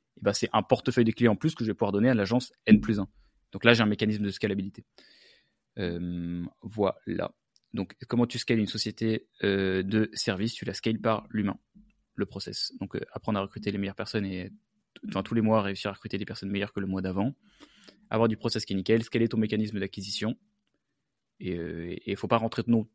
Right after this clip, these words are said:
plus trop dans, dans la complexité. En fait, ce qui est tricky, c'est que c'est très facile, le playbook pour scaler une agence. Ce qui est très dur, c'est de l'exécuter. Et ça prend du temps.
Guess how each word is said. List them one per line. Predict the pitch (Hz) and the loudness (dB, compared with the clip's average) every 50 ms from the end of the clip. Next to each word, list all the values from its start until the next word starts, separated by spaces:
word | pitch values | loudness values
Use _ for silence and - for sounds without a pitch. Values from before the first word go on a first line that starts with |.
| _ _ _ - | _ _ _ -8
plus | - 117 110 | -6 -6 -4
trop | - - 123 | 0 2 2
dans, | 110 110 101 104 | 2 2 2 0
dans | 104 104 104 101 | 0 0 0 0
la | 101 | 0
complexité. | - 110 92 110 104 - - - | 0 0 -2 -2 -4 -2 -4 -2
En | 104 | 2
fait, | - 139 135 | 2 2 2
ce | - - | 2 -6
qui | - 110 | -2 0
est | 101 98 98 98 98 104 - | 0 2 2 2 0 0 -2
tricky, | - - 117 - 156 | -2 -2 -2 -2 -2
c'est | - 117 | -4 -4
que | - | -6
c'est | - 98 | -6 -6
très | - - 127 | -2 -2 0
facile, | - 127 117 - 135 123 98 - _ _ _ _ _ _ _ _ _ _ _ _ - | 0 0 -2 0 -2 -2 -4 -4 _ _ _ _ _ _ _ _ _ _ _ _ -2
le | - 104 | -2 0
playbook | 95 - 110 104 101 104 98 - | 2 4 4 4 4 2 -4 -6
pour | - - 90 - | -12 -16 -12 -8
scaler | - - 104 98 | -2 -2 0 0
une | 98 98 | 2 0
agence. | 95 90 90 90 - - _ _ _ _ - | 0 0 -2 -6 -8 -12 _ _ _ _ -18
Ce | - | -10
qui | - 104 | -8 -6
est | |
très | - - 110 | 0 2 2
dur, | 123 135 | 2 2
c'est | - - 107 | 2 0 -2
de | 101 | 0
l'exécuter. | 98 104 101 104 95 - - - - 98 - _ _ _ - | 0 0 0 -2 -6 -6 -6 -8 -8 -8 -8 _ _ _ -12
Et | - | -10
ça | 113 - 98 | -6 -4 -2
prend | - - | 0 0
du | 104 190 | -2 -2
temps. | - - | -4 -10